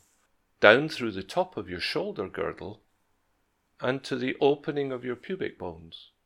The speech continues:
It's possible that the circle underneath your bottom has become smaller.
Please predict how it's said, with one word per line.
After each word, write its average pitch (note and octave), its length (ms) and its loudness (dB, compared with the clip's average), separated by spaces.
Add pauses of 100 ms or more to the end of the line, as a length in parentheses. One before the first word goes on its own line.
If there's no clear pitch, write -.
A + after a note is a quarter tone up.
(1500)
It's A#2 240 0
possible A2+ 640 -2 (320)
that A#2 200 2
the A#2 100 -2
circle A#2+ 520 4
underneath G#2 540 -2
your F2+ 100 -4
bottom F2+ 460 -8 (260)
has A2 140 -4
become F#2+ 380 -6
smaller. C3 460 -8